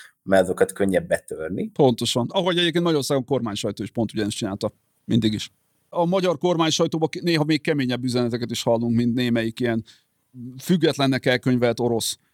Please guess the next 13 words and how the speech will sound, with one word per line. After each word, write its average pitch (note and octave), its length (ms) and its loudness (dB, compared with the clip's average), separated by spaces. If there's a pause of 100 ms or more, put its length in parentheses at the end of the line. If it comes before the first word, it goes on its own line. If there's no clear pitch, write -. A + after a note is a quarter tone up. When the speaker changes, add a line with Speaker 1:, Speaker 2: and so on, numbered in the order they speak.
(180)
Speaker 2:
hogy G2 200 -10
mondjam, F2+ 380 -12
média, A#2+ 360 0
propaganda C3 520 2
médiumban. A2 680 0
Tehát, A2 200 -2
hogy A2+ 160 -2 (440)
a, B2 480 -4
jelenleg D3+ 420 4
a C#3 40 4
legkeményebb C3+ 640 4
pro-, C3 200 -2 (120)
ö, C3 280 4